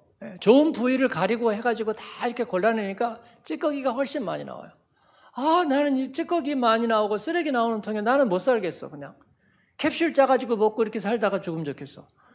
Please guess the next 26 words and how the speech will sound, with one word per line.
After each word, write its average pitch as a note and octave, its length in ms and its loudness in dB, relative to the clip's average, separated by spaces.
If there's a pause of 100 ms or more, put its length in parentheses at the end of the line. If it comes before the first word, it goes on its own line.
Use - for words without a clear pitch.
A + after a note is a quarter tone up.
(800)
오케이. E3 580 -4 (640)
예. C3 320 -20 (220)
근데 F#3 120 -12
그렇게는 A#3 640 -2
되지 F3 240 -4
않아요. B2 500 -6 (100)
그렇게는 G3 360 -16
되지 - 240 -16
않아요. D#3+ 200 -20 (480)
예, G3+ 80 -4
그런 A3+ 240 -2
거를 G#3 360 2 (300)
행복하게 A#3+ 540 -2
즐길 G#3+ 360 -4
줄 G3 160 -2
알아야 D3+ 560 -2
되는 D3+ 240 -8
거죠. D#3+ 520 -8 (240)
예. D3+ 200 -18 (280)
안전장치가, A#3+ 1120 -2 (380)
아, G3 140 -4
있지만 C4 540 0
위험한 C#4 360 4
것도 A#3+ 260 4
많은 F#3+ 280 0
거예요. F#3 720 2